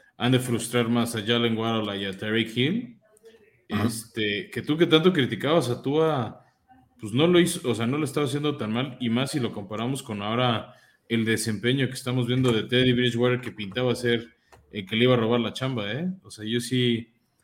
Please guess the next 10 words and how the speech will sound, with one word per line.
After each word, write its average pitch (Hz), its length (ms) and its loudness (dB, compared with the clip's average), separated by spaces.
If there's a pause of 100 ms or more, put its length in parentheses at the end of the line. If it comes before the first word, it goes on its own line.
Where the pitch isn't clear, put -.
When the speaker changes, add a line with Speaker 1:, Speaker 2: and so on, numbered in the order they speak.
(140)
Speaker 1:
le 110 120 -6
empiezo 127 300 4
a 127 40 6
dar 123 120 4
más 127 180 2
respeto 117 360 -4
a - 60 -14
Tua. 98 300 -4 (1200)
Speaker 2:
Sí, - 100 -2 (400)
definitivo. 127 760 10